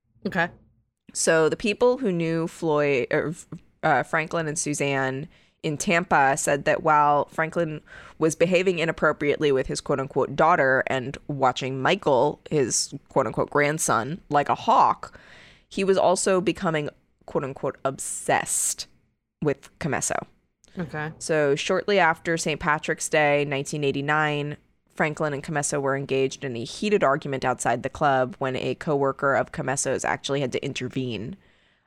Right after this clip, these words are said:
Speaker 2: Um, Floyd, or Franklin claimed that the,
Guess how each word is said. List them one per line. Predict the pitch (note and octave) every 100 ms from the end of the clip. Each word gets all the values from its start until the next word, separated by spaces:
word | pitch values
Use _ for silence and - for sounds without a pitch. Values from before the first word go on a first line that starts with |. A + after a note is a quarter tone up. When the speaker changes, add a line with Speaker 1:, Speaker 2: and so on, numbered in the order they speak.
| -
Speaker 2:
Um, | D3+ C#3+ B2+ B2+
Floyd, | - E3+ D#3+ D#3 D3 -
or | D3+ C#3
Franklin | - D#3+ D3+ D#3 C#3 C#3+
claimed | - D3+ D3 D#3 -
that | C#3+ C#3 - -
the, | D#3